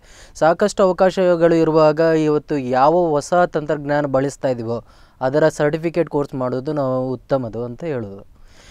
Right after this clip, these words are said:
ಈಗ ನಾವು ಕಂ-, ಬಿ ಸಿ ಎ ಅಂತಲೇ ತಗೊಳ್ಳುವಾಗ ಈಗ ಕರೆಂಟ್ ಆಗಿ ರೋಬೋಟಿಕ್ಸ್ ತುಂಬ ಇದರಲ್ಲಿ ಉಂಟು. ಆದರೆ ಅದರಲ್ಲಿ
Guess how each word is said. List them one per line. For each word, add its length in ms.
ಈಗ 180
ನಾವು 560
ಕಂ-, 300
ಬಿ 200
ಸಿ 160
ಎ 80
ಅಂತಲೇ 380
ತಗೊಳ್ಳುವಾಗ 580
ಈಗ 140
ಕರೆಂಟ್ 380
ಆಗಿ 360
ರೋಬೋಟಿಕ್ಸ್ 580
ತುಂಬ 600
ಇದರಲ್ಲಿ 420
ಉಂಟು. 280
ಆದರೆ 220
ಅದರಲ್ಲಿ 920